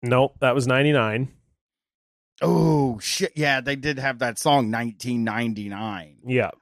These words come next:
Speaker 2: Uh, Life is, not Life is Peachy.
Speaker 1: Nope.
Speaker 2: Follow the Leader.
Speaker 1: Follow the Leader also came out on August eighteenth, nineteen ninety-eight.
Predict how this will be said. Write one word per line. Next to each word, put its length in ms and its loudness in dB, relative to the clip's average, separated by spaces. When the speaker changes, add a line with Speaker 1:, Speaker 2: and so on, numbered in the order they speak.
Speaker 2:
Uh, 720 2
Life 320 0
is, 300 -4
not 260 4
Life 300 4
is 160 0
Peachy. 920 -4
Speaker 1:
Nope. 140 2
Speaker 2:
Follow 280 8
the 100 4
Leader. 540 0
Speaker 1:
Follow 320 6
the 140 4
Leader 400 4
also 400 4
came 240 2
out 180 6
on 160 2
August 360 2
eighteenth, 540 0
nineteen 400 0
ninety-eight. 640 2